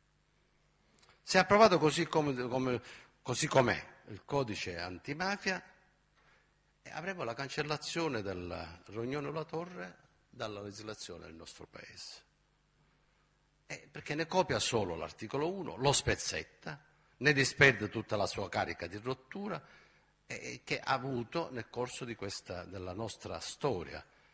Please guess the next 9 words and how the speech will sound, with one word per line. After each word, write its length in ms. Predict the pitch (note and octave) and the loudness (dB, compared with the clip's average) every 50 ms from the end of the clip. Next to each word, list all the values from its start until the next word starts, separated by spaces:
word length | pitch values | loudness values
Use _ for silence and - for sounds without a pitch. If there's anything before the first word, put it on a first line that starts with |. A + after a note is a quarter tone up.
| - _ _ | -20 _ _
e 120 | - D3+ | -12 -6
cancellerebbe 720 | - - F3 E3+ - F#3+ F#3+ G3 F3 A2+ F#2 D#2 D#2+ F#2 | -4 -4 -4 -2 -4 -6 -4 -4 -4 -4 -6 -6 -8 -10
appunto 720 | A#2+ - - - D#2 D2+ E2 F2 - _ - B2 - - | -12 -12 -10 -14 -14 -12 -14 -16 -16 _ -16 -16 -16 -16
dalla 440 | - - G2 F#2 E2 E2+ E2+ F#2 F#2 | -18 -16 -14 -14 -14 -14 -12 -10 -8
memoria 400 | E2+ F#2 G2 A2+ A#2+ G#2 D#2 D#2+ | -8 -6 -4 -4 -4 -4 -4 -6
del 200 | E2 F#2+ G#2 G2+ | -6 -8 -10 -10
Paese 720 | - _ - D#2+ D2 D2+ E2 E2+ - - - - - - _ | -10 _ -6 -6 -6 -6 -6 -8 -8 -10 -10 -10 -12 -14 _
un 140 | C#3 C#3 G#2+ | -12 -10 -10
atto 460 | F2 F2 - _ _ - - D3+ | -10 -10 -14 _ _ -16 -16 -16